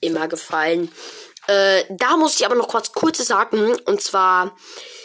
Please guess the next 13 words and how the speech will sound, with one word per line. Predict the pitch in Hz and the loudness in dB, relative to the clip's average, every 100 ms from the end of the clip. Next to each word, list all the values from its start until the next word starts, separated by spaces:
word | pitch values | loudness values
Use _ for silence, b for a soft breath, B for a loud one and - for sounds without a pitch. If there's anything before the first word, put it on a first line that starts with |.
| B - | B -6
ich | 196 | -2
weiß, | 220 302 | 0 -2
ich | - | -2
bin | 214 | -2
ein | |
Brawl | 185 269 | 2 0
Stars | 339 | 0
Podcast, | - - 220 226 - | -4 -4 -2 -4 2
aber | - 440 | 4 4
ich | 381 | 2
wollte | 277 | 0
mal | 226 | 0
fragen, | 196 185 175 180 190 196 | -4 -2 -2 0 0 0